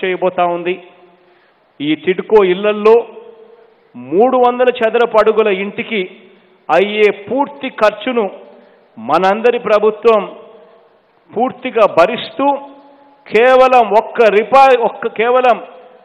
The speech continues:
ఒక్క రూపాయికే అక్క చెల్లెమ్మల పేరుతో రిజిస్ట్రేషన్ చేస్తాము అని చెప్పి ఈ సందర్భంగా చెప్తా ఉన్నాను. అందులో భాగంగా సేల్ అగ్రిమెంట్ కూడా ఇవ్వబోతా ఉన్నాం. ఇవాళ,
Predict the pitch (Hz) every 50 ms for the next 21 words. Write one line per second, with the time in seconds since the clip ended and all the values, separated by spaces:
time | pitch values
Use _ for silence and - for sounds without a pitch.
0 | _ - 110 107 127 185 - - - - 226 208 196 220 214 214 247 247 247 247
1 | 240 - 233 226 208 185 175 175 - - - - - _ _ _ _ _ - 135
2 | 160 - - 214 214 233 233 233 233 226 220 214 208 - - 202 196 180 180 -
3 | 196 190 185 170 165 - - - - - - - - 151 180 180 196 190 - -
4 | 214 208 208 214 202 196 - - - 208 208 208 - - 214 208 214 220 226 233
5 | 240 233 220 226 220 - 214 202 - 196 190 185 190 185 180 185 185 175 175 175
6 | - 165 165 - - 170 170 170 170 170 165 160 160 160 156 151 - - - -
7 | - - _ _ - - 147 156 165 170 175 170 165 170 165 175 175 185 185 185
8 | 180 180 175 160 170 - - 175 180 180 175 170 170 170 170 170 165 160 165 -
9 | - 160 160 165 151 147 139 135 127 127 127 123 - 120 117 120 120 123 117 -
10 | - - - - - _ _ _ _ _ _ _ _ _ _ _ _ _ _ _
11 | _ _ _ _ _ _ _ _ _ _ _ _ _ _ _ _ _ _ _ _
12 | _ _ _ _ _ _ - - 160 165 202 214 214